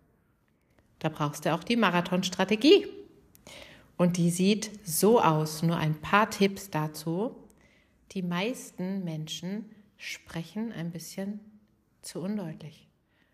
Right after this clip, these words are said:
Sie nutzen die Kraft der Artikulation nicht genug, versuchen dann aber, gerade wenn sie lauter werden wollen, mehr Druck auf den Kehlkopf auszuüben.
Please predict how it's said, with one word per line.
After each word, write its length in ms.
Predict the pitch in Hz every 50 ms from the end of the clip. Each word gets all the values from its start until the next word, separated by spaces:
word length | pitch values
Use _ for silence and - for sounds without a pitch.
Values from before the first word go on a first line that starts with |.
| _ _ _
Sie 180 | _ - - 160
nutzen 340 | 170 220 254 240 - 247 247
die 80 | 247
Kraft 360 | 247 - - 196 220 214 -
der 120 | - 156 120
Artikulation 680 | 165 165 185 175 - 175 170 160 165 - - 180 180
nicht 160 | 175 165 - -
genug, 480 | 165 156 156 165 190 226 262 277 - - - - - - _ _
versuchen 640 | - - 220 208 208 240 262 294 311 302 311 311 302
dann 280 | 254 233 262 294 302 269
aber, 520 | 190 214 233 247 233 233 233 254 294 294 - - - - -
gerade 320 | - - 240 254 247 247 233
wenn 240 | 247 254 254 262 247
sie 100 | 262 254
lauter 540 | 233 220 233 269 294 302 285 285 277 254
werden 360 | 226 240 254 254 247 247 233 208
wollen, 400 | 226 254 269 269 277 294 330 349 349 339 - - - - - _
mehr 360 | - 226 247 254 262 269 285 277
Druck 440 | 277 240 240 302 311 311 311 311
auf 180 | - 220 226 226
den 200 | - 254 247 254
Kehlkopf 520 | 247 220 277 330 330 330 - 233 202 208
auszuüben. 800 | - - 156 170 170 - - - 165 - 170 160 151 147 139 147